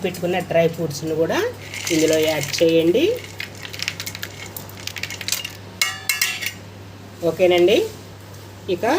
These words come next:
స్వామివారి ప్రసాదాలు అయితే రెడీ అయిపోయినాయి. ఇంక నైవేద్యం దేవుడికి పెట్టుకోవటమేనండి. ఇంకా మనం పదిన్నర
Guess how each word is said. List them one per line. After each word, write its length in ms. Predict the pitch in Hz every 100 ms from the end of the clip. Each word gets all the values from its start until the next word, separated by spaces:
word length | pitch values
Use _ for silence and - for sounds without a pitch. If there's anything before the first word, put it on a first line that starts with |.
| 370
స్వామివారి 600 | - 180 190 180 175 180 185
ప్రసాదాలు 560 | 165 160 170 165 165 165
అయితే 240 | 160 156 240 320
రెడీ 180 | 170 170 170
అయిపోయినాయి. 640 | 160 165 160 165 165 240 403 415 - - 185
ఇంక 240 | 170 202 320 202
నైవేద్యం 580 | 175 180 185 180 220 339 214
దేవుడికి 360 | 180 180 170 170
పెట్టుకోవటమేనండి. 840 | 165 - 175 165 160 160 160 160 330 440 254
ఇంకా 240 | 170 185 262 214
మనం 180 | 170 165 165
పదిన్నర 420 | 165 170 170